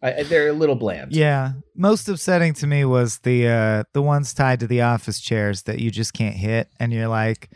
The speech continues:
Speaker 1: Ugh.
Speaker 2: "Look, you're not gonna kill me. I'm eventually gonna kill you. Just fucking <laughs> stay still for a second.
Speaker 1: Okay,
Speaker 2: This
Speaker 1: so
Speaker 2: is just wasting my time."
Speaker 1: I, I, that's the thing
Speaker 2: <laughs>
Speaker 1: about that.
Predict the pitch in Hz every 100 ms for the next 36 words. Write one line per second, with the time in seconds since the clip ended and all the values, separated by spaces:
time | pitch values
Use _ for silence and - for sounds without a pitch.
0 | - 127 131 135 127 123 117 175 202 -
1 | - 160 190 226 240 196 170 - 165 165
2 | 147 175 135 131 160 131 107 143 151 135
3 | 131 127 123 - 139 127 143 151 110 117
4 | - 151 151 - - 185 175 - - 160
5 | 170 156 147 113 147 110 139 135 - 143
6 | 135 127 120 165 143 123 139 160 143 151
7 | 151 143 156 139 127 - 147 143 117 135
8 | - 151 - 147 135 - - 151 175 -
9 | 226 180 143 127 123 117 - - - 143
10 | 147